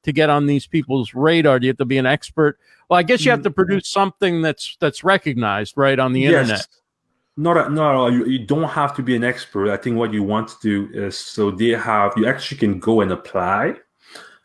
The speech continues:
Speaker 2: Uh, so what they'll do is that you can go, you, you submit, you choose a category and say, "Hey, I wanna," let's say you want, you do podcasting. And you say, or broadcasting, you say, "Hey, I wanna align the broadcasting category."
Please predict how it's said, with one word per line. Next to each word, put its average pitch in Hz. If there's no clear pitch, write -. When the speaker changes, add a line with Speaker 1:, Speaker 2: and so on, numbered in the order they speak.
Speaker 2:
Uh, 98
so 107
what 113
they'll 104
do 113
is 104
that 101
you 101
can 101
go, 95
you, 98
you 90
submit, 98
you 95
choose 110
a 107
category 90
and 90
say, 95
"Hey, 104
I 92
wanna," 101
let's 104
say 101
you 98
want, 95
you 95
do 98
podcasting. 92
And 101
you 101
say, 98
or 92
broadcasting, 113
you 90
say, 101
"Hey, 104
I 98
wanna 101
align 98
the 87
broadcasting 92
category." 92